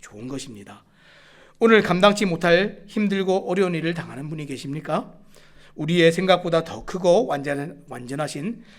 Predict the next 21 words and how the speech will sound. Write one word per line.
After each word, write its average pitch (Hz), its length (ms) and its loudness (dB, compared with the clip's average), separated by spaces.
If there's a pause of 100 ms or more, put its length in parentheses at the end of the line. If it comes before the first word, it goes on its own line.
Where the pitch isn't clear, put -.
(120)
하나님께서 170 640 2
이루실 175 600 -4 (340)
크고 233 380 0
놀라운 147 420 -6
일을 147 380 -10
기대하심으로 151 840 -8
기도하시기 131 500 -10
바랍니다. 104 540 -18 (520)
그리고 151 240 -6
지금도 196 320 2
일하시는 156 520 0 (240)
하나님의 185 500 4
일이 139 400 -6 (340)
영광 147 460 4
가운데 190 500 6
맞춰질 156 440 -2
것을 143 420 -8 (280)
소망하면서 190 1000 2
그렇게 160 220 -14
살아가시기 139 520 -8
바랍니다. 104 520 -16